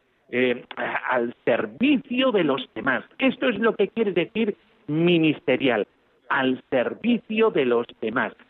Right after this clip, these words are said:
Por eso, en la nueva Ratio Fundamentalis se hable, se habla del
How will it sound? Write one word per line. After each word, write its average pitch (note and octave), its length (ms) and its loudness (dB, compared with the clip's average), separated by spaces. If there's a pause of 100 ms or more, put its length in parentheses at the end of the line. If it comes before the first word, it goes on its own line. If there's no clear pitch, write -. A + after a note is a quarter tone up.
(160)
Por B2+ 160 0
eso, E3+ 400 0 (260)
en A#2+ 160 0
la A2+ 140 0
nueva F3+ 320 0
Ratio F#3+ 720 -2
Fundamentalis G3 1040 -2 (340)
se F3 140 0
hable, G#3+ 460 2 (420)
se D3+ 80 2
habla F3 320 2
del B2+ 220 0